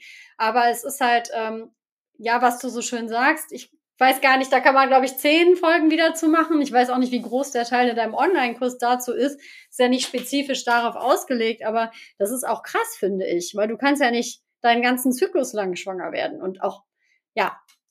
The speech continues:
voll spannend. Und es gibt übrigens auch Männer, die Frauen ansehen, wenn die, äh, fruchtbar sind. Das finde ich total abgefahren. Also ich hatte mal einen Kumpel,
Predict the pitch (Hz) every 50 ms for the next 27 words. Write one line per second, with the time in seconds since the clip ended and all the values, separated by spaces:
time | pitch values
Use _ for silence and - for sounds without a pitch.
0 | _ _ _ _ - - - 233 240 220 196 - - - 262 262 269 277 269 -
1 | - 285 277 254 220 - - 277 330 349 - 392 403 - - 440 427 427 415 381
2 | - 330 311 285 269 294 349 381 349 339 339 294 302 294 - - 262 277 294 311
3 | 277 - 262 294 320 320 254 240 240 247 262 269 269 247 226 240 247 240 226 240
4 | 233 233 233 - 214 220 220 214 - 330 359 349 - - 214 196 185 196 196 190
5 | 185 185 - - - 214 196 - 208 190 180 214 220 - 214 214 - - 208 -
6 | - 208 202 208 214 196 196 190 190 226 240 240 269 247 233 220 214 214 - 269
7 | 294 330 381 415